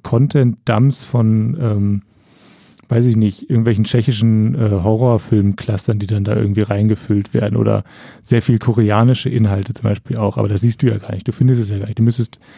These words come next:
den Titel, äh, eingeben und dann würdest du auf diese, auf diese koreanische Serie stoßen,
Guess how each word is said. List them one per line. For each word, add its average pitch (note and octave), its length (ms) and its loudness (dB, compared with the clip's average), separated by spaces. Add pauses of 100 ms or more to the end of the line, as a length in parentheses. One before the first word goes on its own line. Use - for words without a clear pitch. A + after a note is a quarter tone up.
(260)
den G#2 120 2
Titel, C#3+ 420 2 (260)
äh, A#2 360 0
eingeben C#3 600 2
und A#2 120 0
dann B2 140 4
würdest A#2+ 300 0
du A2+ 60 0
auf A2+ 120 -4
diese, G#2 360 -4
auf A#2+ 100 -6
diese G#2+ 200 0
koreanische G#2+ 560 0
Serie G#2+ 400 2
stoßen, B2+ 480 -4